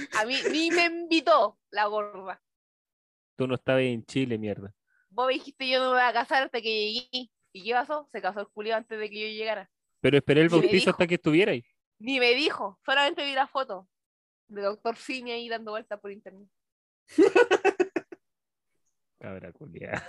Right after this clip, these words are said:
Speaker 2: <laughs> Oye, ¿y, y alguno de los que no llegaron después de, no sé, dentro de esta semana, te ha dicho, "Buena, perro, puta, felicitaciones, no puedo ir por esto"? ¿O,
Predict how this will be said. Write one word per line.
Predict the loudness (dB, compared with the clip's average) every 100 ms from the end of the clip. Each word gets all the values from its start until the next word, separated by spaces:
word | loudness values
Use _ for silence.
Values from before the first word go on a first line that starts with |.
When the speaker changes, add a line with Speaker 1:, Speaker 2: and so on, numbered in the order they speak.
| -6
Speaker 2:
<laughs> | 2 4 4 2 2 0 2 0 0 -2 -2 -2 -4 -2 -6 -6 -10 _ _ _ -20 _ _ _ _ _ _ _ _ _ _ _ _ _ _ -20 -12
Oye, | -2 2 2
¿y, | 4 2 2
y | 2
alguno | 2 4 2 2
de | 2
los | 0
que | -2 -2 -2 -2 -2
no | -2
llegaron | -2 0 0 -2
después | -6 -6 -4 -2
de, | -2 -2 -2
no | -4
sé, | 0 0 0
dentro | 0 -2 0
de |
esta | 0 0
semana, | 2 0 0 0
te | 0 2
ha | 4
dicho, | 2 -2 -2
"Buena, | 0 0 0 0 -2 -4 -6
perro, | -4 -4 -4
puta, | -6 -6
felicitaciones, | -4 -4 -4 -6 -6 -4 -4
no | -2
puedo | 2 0
ir |
por | 2 2
esto"? | 2 2 0 0
¿O, | 0 2 2 0 0 -2 -4 -8